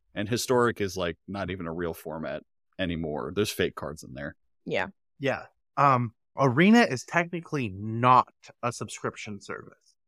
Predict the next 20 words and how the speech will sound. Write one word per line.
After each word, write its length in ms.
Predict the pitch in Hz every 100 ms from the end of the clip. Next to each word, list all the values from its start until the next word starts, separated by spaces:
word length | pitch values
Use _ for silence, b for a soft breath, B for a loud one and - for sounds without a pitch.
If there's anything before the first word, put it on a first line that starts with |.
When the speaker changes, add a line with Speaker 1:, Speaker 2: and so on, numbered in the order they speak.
| -
Speaker 3:
But 140 | 147
if 160 | 147 139
Speaker 1:
Technically. 120 | 160
Speaker 3:
you 180 | 156 156
imagine 480 | 135 147 160 175 165
it 120 | 135 -
is, 400 | 110 123 147 139
then 240 | 143 139 120
you 200 | 117 160
can 220 | - 240
realistically 720 | 165 123 131 - 147 147 135
play 360 | - 127 120 135
most 280 | 107 123
standard 280 | - 117 120
decks 200 | 135 139
for 100 | -
twenty-five 400 | 127 139 127 123
bucks 240 | 113 113 -
a 40 |
month. 160 | 85